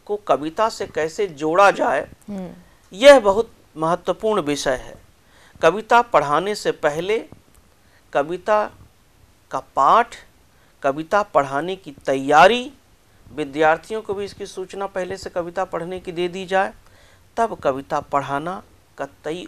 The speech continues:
Speaker 1: उबाऊ और बोरिंग नहीं होगा। जब पहले से विद्यार्थी पढ़ा हुआ है कविता,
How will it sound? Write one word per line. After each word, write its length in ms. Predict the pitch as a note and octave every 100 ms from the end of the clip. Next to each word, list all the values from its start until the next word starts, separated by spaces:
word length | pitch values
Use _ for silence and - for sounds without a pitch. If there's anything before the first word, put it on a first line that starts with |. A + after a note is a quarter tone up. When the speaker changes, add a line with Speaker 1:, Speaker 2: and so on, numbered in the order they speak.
| -
Speaker 1:
उबाऊ 480 | D3+ C3 B2+ D#3+ E3+
और 120 | D#3
बोरिंग 440 | B2+ B2+ B2+ B2+ B2
नहीं 260 | A#2 A#2+
होगा। 380 | A#2+ - - - _ - -
जब 220 | - -
पहले 560 | - - D3 E3+ A3 D4
से 180 | - A#3
विद्यार्थी 680 | G3 E3 E3 D#3 D#3 G3 E3+
पढ़ा 300 | C#3+ C#3+ C#3
हुआ 300 | B2+ C#3 B2
है 140 | C3
कविता, 560 | C3 B2 B2 C3+ C3